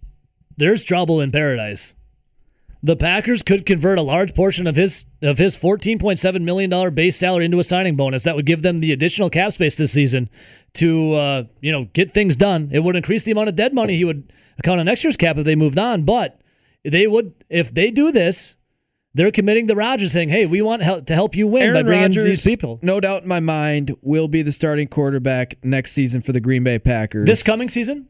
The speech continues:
Speaker 2: This, yeah, this upcoming season.
Speaker 1: Agreed.
Speaker 2: He will be the starting quarterback. The following year after that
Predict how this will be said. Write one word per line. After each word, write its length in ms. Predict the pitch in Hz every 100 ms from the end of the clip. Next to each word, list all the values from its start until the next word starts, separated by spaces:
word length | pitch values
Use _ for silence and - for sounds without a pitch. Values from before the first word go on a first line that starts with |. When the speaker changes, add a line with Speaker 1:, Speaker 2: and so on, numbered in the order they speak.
| _
Speaker 2:
This, 300 | 131 147 -
yeah, 200 | - 123
this 200 | 101 120
upcoming 360 | 156 127 151 143
season. 280 | 123 143 151
Speaker 1:
Agreed. 260 | 156 156
Speaker 2:
He 220 | 175 165 175
will 240 | 175 175
be 100 | 165
the 140 | 165
starting 320 | 156 165 156 147
quarterback. 580 | 156 143 143 135 127 -
The 160 | 143 131
following 480 | - 170 190 185
year 240 | 175 180 180
after 340 | 151 151 156 160
that 360 | 156 151 147